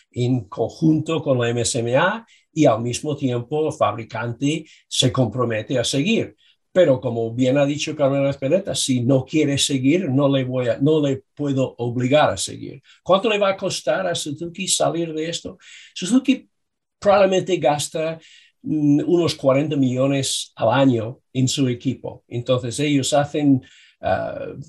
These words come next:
cinco años por doscientos millones. Ellos están con unos problemas que ellos reconocen, problemas económicos, problemas de mercado. Ellos han hecho sus cálculos y han decidido que cuesta lo que cuesta en dinero,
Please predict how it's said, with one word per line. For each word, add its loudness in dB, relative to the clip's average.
cinco 4
años 0
por -2
doscientos 2
millones. 2
Ellos 4
están 2
con -6
unos 4
problemas 2
que -4
ellos 2
reconocen, -4
problemas -4
económicos, 0
problemas 0
de -4
mercado. -2
Ellos 4
han 2
hecho 0
sus -8
cálculos 0
y 2
han 2
decidido 0
que -4
cuesta 0
lo -2
que -2
cuesta -2
en 2
dinero, -2